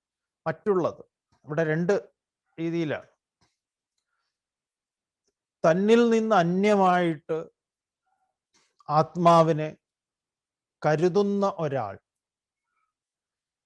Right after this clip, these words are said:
ഇത് മറ്റൊരാൾക്ക് പറഞ്ഞു കൊടുക്കുന്നു എങ്കിൽ അയാൾക്ക് ഒരിക്കലും ബോധിക്കില്ല. അതാണ് ഇതിന്റെ വേറൊരു, ഇത് മനസ്സിലാകാതിരിക്കാനുള്ളതിന്റെ കാരണം.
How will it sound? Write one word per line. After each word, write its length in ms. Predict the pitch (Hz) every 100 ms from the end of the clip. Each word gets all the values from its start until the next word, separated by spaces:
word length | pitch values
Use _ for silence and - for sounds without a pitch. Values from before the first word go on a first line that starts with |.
| _ -
ഇത് 100 | 175
മറ്റൊരാൾക്ക് 600 | 170 160 196 185 160 170 160
പറഞ്ഞു 300 | 156 160 190
കൊടുക്കുന്നു 460 | 170 151 156 156
എങ്കിൽ 500 | 151 120 120 139 107 _ _ _ _ _ _ _ -
അയാൾക്ക് 320 | 143 147 143
ഒരിക്കലും 440 | 147 131 - 156 127
ബോധിക്കില്ല. 540 | 123 139 143 113 95 _ _ _ _ _ _ _ _ _ _ _ _ _ _ _ _ _ _ _ _ _ _ _ _ _ _ _ _ _ _ _ _ _ _ _ _ _ _ -
അതാണ് 240 | 151 170 170
ഇതിന്റെ 580 | - 160 139 147 147
വേറൊരു, 680 | 139 139 151 165 160 135 135 _ _ _ _ _ _ _ _ _ _ _ _ _ _ _ 147
ഇത് 80 | 147
മനസ്സിലാകാതിരിക്കാനുള്ളതിന്റെ 1500 | 151 160 190 202 196 202 202 180 170 170 165 151 143 131 127
കാരണം. 440 | 117 113 123 -